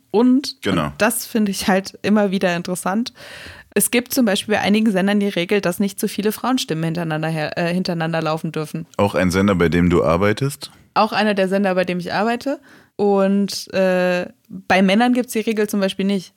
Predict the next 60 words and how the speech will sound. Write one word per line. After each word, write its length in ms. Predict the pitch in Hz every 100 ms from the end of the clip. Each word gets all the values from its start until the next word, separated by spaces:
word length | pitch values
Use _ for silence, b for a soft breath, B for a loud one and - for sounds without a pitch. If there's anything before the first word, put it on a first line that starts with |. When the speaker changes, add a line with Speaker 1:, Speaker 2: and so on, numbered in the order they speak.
| -
Speaker 1:
Also 180 | 175
es 140 | 175 -
gibt 240 | 208 -
nicht 180 | 214 208
die 60 | 208
Regel, 480 | 190 190 185 185 -
nach 180 | - 180
fünf 280 | - 196 185
Männern 340 | 190 220 220
ist 140 | 208 -
Schluss, 320 | 208 220 -
aber 200 | - 180
es 100 | 185
gibt 180 | - 196
die 60 | 196
Regel, 320 | 185 190 185
nach 300 | 180 175 -
keine 220 | 185 185
Ahnung 200 | 175 175
wie 80 | 175
viel 140 | 170
Frauen 360 | 170 - 165 165
ist 140 | 147
Schluss, 220 | - 165 165
da 100 | 160
muss 300 | 160 165 165
ein 80 |
Mann 200 | 160 160
hin. 220 | 165 147 170 B B B
Wa-, 80 | - - -
die 80 | 202
Begründung 560 | 202 - 202 240 254
tatsächlich 600 | 254 226 214 220 233 226
ist, 200 | - 214
dass 140 | 220 -
Frauenstimmen 720 | - 196 233 262 - 214 214
als 240 | - 208
nervig 320 | 214 226 214 -
empfunden 560 | 170 - 165 - 175
werden. 300 | 160 156 165 123
Speaker 2:
Ja. 240 | 92 85 82 B - -
Aber 180 | 82
kann 180 | 82 92
ich 120 | 87
nachvollziehen. 800 | 87 90 90 80 73 - 76 71 -
Also 220 | 82 85
nicht, 220 | 90 95
weil's 220 | 95 92 -
mich 220 | 98 -
nervt, 420 | 90 101 127 -
aber 320 | 69 87 85
das, 480 | - 73 - 101 -
der 180 | - 82
Frequenzbereich, 800 | - 85 - 95 113 90 85 85
in 80 | 82
dem 160 | 80 78
Frauen 420 | - 80 87 80
singen, 320 | 85 98 104
ist 140 | 69
fürs 360 | - 87 80 -